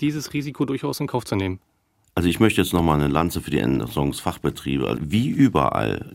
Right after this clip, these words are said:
Speaker 2: gibt es dort auch wahrscheinlich Betriebe, die, obwohl sie Entsorgungsfachbetrieb sind, so etwas machen. Aber das ist eine ganz geringe Anzahl. Wir haben ja Hunderte oder, oder Tausende von Entsorgungsfachbetrieben.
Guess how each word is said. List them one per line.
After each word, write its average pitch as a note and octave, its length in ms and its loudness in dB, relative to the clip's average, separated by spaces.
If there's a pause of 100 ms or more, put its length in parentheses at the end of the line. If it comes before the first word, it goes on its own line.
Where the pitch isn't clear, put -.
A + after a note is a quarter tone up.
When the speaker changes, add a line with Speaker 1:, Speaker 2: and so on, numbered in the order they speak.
Speaker 2:
gibt - 280 -2
es - 400 -4
dort D2+ 400 0
auch D#2 320 0 (140)
wahrscheinlich C#2+ 640 -2
Betriebe, E2+ 640 0
die, - 240 -4
obwohl - 320 2
sie - 120 -2
Entsorgungsfachbetrieb C2+ 1080 -4
sind, D#2+ 380 -2 (400)
so D#2+ 260 0
etwas - 420 -4
machen. F2 360 0
Aber C2 200 -2
das C2 200 -4
ist - 260 -10
eine D2 220 -2
ganz D2+ 320 -2
geringe C#2 380 -2
Anzahl. D#2+ 540 0
Wir C#2 140 -2
haben D#2 180 0
ja C#2 220 -2
Hunderte F#2 600 4
oder, - 180 -4
oder A#1+ 180 -4
Tausende D#2 400 0
von C#2 300 0
Entsorgungsfachbetrieben. D#2+ 1200 -4